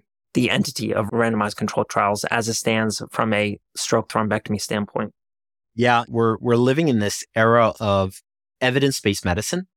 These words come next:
Speaker 2: and that's fantastic. That's great. But as physicians, we find ourselves bombarded with a, a, a large number of trials and articles of which randomized controlled trials are considered the epitome in all terms of level of evidence.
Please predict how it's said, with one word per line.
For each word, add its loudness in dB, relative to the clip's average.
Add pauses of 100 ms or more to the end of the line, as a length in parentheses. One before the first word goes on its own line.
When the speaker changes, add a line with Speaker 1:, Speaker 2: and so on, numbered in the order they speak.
(140)
Speaker 2:
and 2
that's 0
fantastic. -4
That's -2
great. 0 (120)
But 0
as 0
physicians, -2
we -2
find 2
ourselves 0 (220)
bombarded 4
with 2 (180)
a, 0
a, 2
a 0
large 6
number 2
of -4
trials 2
and 4
articles 0
of 0
which 2 (120)
randomized 2
controlled -2
trials 2
are -2
considered -2
the -6 (100)
epitome 0
in -2
all 2
terms 0
of 2
level 2
of 4
evidence. -8